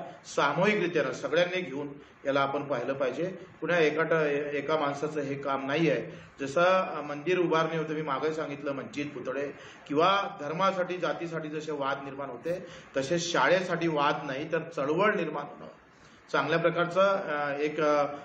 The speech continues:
अ, आंदोलन उभं राहणं, हे सुद्धा महत्त्वाचं मला वाटतं. निश्चितच मी प्रामाणिकपणे म्हणून माझ्याकडून जेवढं होते तेवढी या शिक्षण क्षेत्रामध्ये सेवा केल्याशिवाय राहणार नाही. मी शिक्षण क्षेत्रातला फार मोठा तज्ज्ञ नाही, फार मोठा शिकलेला नाही,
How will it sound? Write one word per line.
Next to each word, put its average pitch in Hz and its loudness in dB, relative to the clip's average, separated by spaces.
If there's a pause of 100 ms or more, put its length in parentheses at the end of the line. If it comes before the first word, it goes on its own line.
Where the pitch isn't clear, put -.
(140)
अ, 139 -4
आंदोलन 135 4
उभं 160 6
राहणं, 143 2
हे 143 -2
सुद्धा 143 -4
महत्त्वाचं 147 -2
मला 131 -2
वाटतं. 160 0 (320)
निश्चितच 160 2
मी 160 -4
प्रामाणिकपणे 170 0
म्हणून 113 -8 (360)
माझ्याकडून 165 2
जेवढं 185 4
होते 135 -4 (220)
तेवढी 170 4
या 180 4
शिक्षण 165 -8
क्षेत्रामध्ये 147 -4
सेवा 139 -2
केल्याशिवाय 135 -4
राहणार 127 -4
नाही. 170 -8 (320)
मी 165 2
शिक्षण 170 2
क्षेत्रातला 175 4
फार 160 2
मोठा 160 0
तज्ज्ञ 151 -4
नाही, 175 -4 (360)
फार 139 2
मोठा 147 0
शिकलेला 180 2
नाही, 156 0